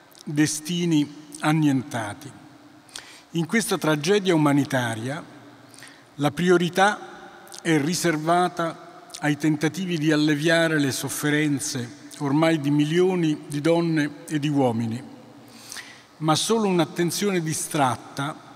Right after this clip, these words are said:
ed episodica è rivolta alle distruzioni, ai danneggiamenti e ai pericoli cui sono esposte le opere di un patrimonio culturale tra i più ricchi del nostro mondo.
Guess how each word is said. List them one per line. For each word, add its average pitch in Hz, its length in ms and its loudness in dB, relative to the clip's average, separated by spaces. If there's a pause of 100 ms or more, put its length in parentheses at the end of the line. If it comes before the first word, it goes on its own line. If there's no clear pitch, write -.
ed 151 180 0
episodica 147 840 0 (600)
è 156 100 2
rivolta 180 500 4
alle 156 140 4
distruzioni, 131 1000 -2 (600)
ai 143 160 2
danneggiamenti 147 1120 2 (720)
e 151 120 0
ai 147 120 6
pericoli 156 840 0 (540)
cui 165 140 -2
sono 190 220 2
esposte 175 580 0
le 170 120 8
opere 139 960 2
di 151 120 -2
un 151 140 2
patrimonio 170 520 2
culturale 131 720 0 (580)
tra 151 120 2
i 151 60 4
più 180 200 -2
ricchi 156 540 -2 (300)
del 143 180 2
nostro 139 380 0
mondo. 117 460 -2